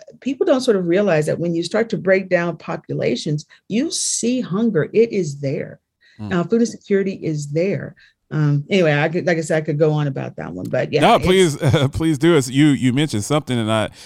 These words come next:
Speaker 2: and I'd love for you to break this down because, uh, I'm, I'm not the expert that you are. People don't understand, 'cause you, we have a national platform on, on the Lance J Radio Network, and the,
Speaker 1: Sure.
Speaker 2: especially the Healthcast series, which is,
Speaker 1: Sure.
Speaker 2: uh,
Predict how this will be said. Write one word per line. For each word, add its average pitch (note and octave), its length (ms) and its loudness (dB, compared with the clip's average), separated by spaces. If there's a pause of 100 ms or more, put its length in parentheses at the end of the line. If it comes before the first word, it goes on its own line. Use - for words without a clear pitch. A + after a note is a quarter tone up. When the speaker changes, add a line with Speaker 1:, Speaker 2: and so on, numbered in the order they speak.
(140)
Speaker 2:
and A#2 140 -6
I'd A2 80 -6
love D3 180 2
for B2+ 80 -8
you B2 80 0
to G#2+ 80 -2
break B2 300 -4
this A2+ 200 -6
down A2 420 -2
because, F#2+ 440 -6
uh, F#2 320 -8
I'm, A2+ 320 -6
I'm G#2+ 140 -6
not G#2+ 140 -6
the - 120 -6
expert F2 320 -8
that - 240 -10
you G2 140 -6
are. G2+ 240 -6 (380)
People G3 340 0
don't C#3 240 0
understand, A2+ 680 -4
'cause B2+ 140 -6
you, E3+ 120 0
we D#3 160 0
have D3 140 2
a A2 40 -4
national A#2 340 -4
platform G2+ 540 -6
on, G2 260 -8
on G2 120 -8
the G2 60 -10
Lance G2+ 200 -8
J - 140 -12
Radio G2+ 220 -8
Network, - 400 -8
and F#2+ 120 -8
the, F#2 60 -8
Speaker 1:
Sure. - 80 -6
Speaker 2:
especially E3 380 -2
the G2+ 80 -8
Healthcast - 540 -6
series, - 520 -16
which - 220 -16
is, - 180 -16
Speaker 1:
Sure. G#2 180 0
Speaker 2:
uh, C2+ 100 -12